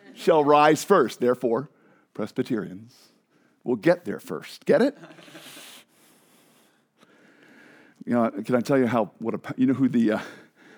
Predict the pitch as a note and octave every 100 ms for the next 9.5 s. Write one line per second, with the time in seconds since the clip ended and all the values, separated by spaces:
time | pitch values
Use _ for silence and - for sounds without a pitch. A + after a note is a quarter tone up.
0 | _ C#3 C3+ A2 A#2+ C3+ C#3 C#3 C3+ B2+
1 | E3 D#3+ F3 E3 - B2 _ C3+ A2 D3+
2 | A3 A3 G#3+ - G3 - E3 D3 - -
3 | - _ _ _ _ _ - D#3+ - D3+
4 | C3+ C3 - - B2+ A2+ A#2+ B2+ B2+ C3+
5 | D3 C3+ C#3 - D3 D3+ E3+ - _ _
6 | - - - - _ _ - C3 - -
7 | F2+ G2+ C3 - - - - _ _ _
8 | _ - - - - - A#3+ G#3+ E3 C#3
9 | A#2 - C#3+ -